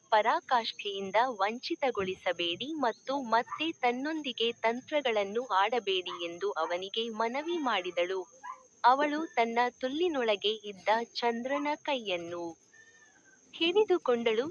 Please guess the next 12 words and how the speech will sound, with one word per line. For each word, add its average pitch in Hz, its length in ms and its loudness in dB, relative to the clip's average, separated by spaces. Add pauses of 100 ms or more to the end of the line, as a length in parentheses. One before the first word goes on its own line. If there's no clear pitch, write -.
ಇದರಿಂದ 190 520 0 (180)
ಅವನು 196 340 0 (160)
ಕೈ 226 180 4 (140)
ತೆಗೆದುಹಾಕಲು 202 880 0 (140)
ಸಾಧ್ಯವಾಗಲಿಲ್ಲ 202 1040 0 (140)
ಮತ್ತು 208 360 -2 (180)
ಇನ್ನೊಂದು 277 540 0
ಕೈಯಿಂದ 190 540 -2 (220)
ಅವಳು 214 360 2 (160)
ಚಂದ್ರನ 285 540 0 (220)
ಇನ್ನೊಂದು 294 500 -4
ಕೈಯನ್ನು 190 540 -2